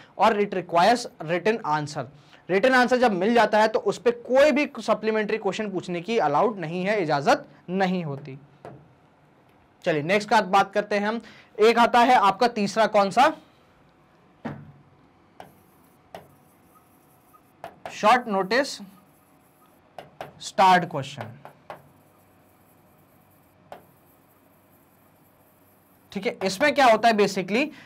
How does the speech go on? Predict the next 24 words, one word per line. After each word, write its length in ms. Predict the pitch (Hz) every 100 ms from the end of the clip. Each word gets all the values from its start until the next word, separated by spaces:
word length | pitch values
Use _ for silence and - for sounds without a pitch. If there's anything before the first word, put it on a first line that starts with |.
| _ - 208
नोटिस 400 | 180 202 269 262
पीरियड 360 | - 233 226
कम 240 | 220 185 185
रहता 260 | 202 196
है, 240 | 208 214 226
immediately, 760 | 185 202 220 226 226 226 214
अ, 120 | - 170
क्या 240 | - 196
बताना 340 | 185 180 185
पड़ता 260 | 185 190 185
है, 140 | 190
अपने 400 | 180 165 202 196 185 - -
स्पीकर 360 | - 180 208
साहब 260 | 202 180 -
को 140 | 285 302
सबमिट 400 | - 170 185 -
करना 220 | 165 160
पड़ता 260 | 156 147 147
है। 60 |
किसको 300 | 139 139 190
करेंगे 340 | 165 180 180 208
आप? 100 | 254
स्पीकर 440 | - 190 - 170
को 220 | 170 294